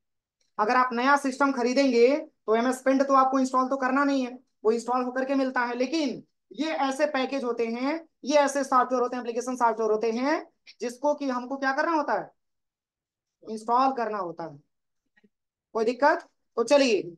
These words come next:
वही हम एमएस वर्ड के बारे में आज की क्लास में हम पढ़ने वाले हैं।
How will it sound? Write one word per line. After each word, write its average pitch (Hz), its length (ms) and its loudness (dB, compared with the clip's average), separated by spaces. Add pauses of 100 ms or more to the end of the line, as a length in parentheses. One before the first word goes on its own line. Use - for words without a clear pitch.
(120)
वही 254 240 4
हम 302 120 2
एमएस 285 260 2
वर्ड 277 160 8
के 285 120 0
बारे 269 180 6
में 277 100 6
आज 269 120 4
की 277 100 2
क्लास 262 260 4
में 262 60 2
हम 262 80 2
पढ़ने 247 260 2
वाले 233 260 4
हैं। 240 320 -6